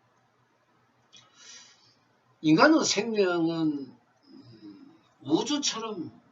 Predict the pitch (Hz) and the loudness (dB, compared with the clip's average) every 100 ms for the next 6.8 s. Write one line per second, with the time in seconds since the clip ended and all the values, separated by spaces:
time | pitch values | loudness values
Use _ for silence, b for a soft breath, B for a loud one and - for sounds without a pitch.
0 | _ _ _ _ - - - - 247 247 | _ _ _ _ -20 -16 -10 -4 -2 -2
1 | - _ - 156 196 156 147 151 139 - | -6 _ -12 -8 -8 -6 -6 -6 -10 -20
2 | _ _ _ _ _ _ _ _ _ _ | _ _ _ _ _ _ _ _ _ _
3 | _ _ _ _ _ _ _ - 202 196 | _ _ _ _ _ _ _ 2 6 8
4 | 156 123 - _ _ _ _ _ _ _ | 6 0 -10 _ _ _ _ _ _ _
5 | _ 208 269 269 208 165 208 - 226 202 | _ 2 2 4 2 0 -2 -2 -2 -2
6 | - 233 208 151 143 147 139 117 | -2 -2 0 2 0 -2 -4 -8